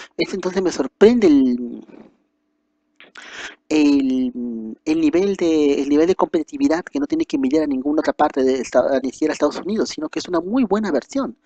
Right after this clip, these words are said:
El, he investigado que, a, a, bueno, a la película gast-, gastó cerca de ciento ochenta millones de rupias,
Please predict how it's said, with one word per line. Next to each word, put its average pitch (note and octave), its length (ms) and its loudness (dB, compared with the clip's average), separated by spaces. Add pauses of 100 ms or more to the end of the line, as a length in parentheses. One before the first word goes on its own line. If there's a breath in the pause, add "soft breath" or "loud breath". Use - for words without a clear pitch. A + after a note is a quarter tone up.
(380 loud breath)
El, D#3 500 2
he F#3+ 40 -2
investigado F#3+ 640 -4
que, C#3+ 280 2
a, C#3 40 4
a, D3 260 -2
bueno, D#3+ 220 0
a C#3 140 0
la C3+ 180 2
película E3+ 420 -2
gast-, B2+ 220 -6 (220)
gastó B2+ 280 -4
cerca - 280 -6
de B2 120 -2
ciento F#3+ 400 0
ochenta F3+ 340 -2
millones D3+ 380 0
de D3 80 -2
rupias, D#3+ 400 -4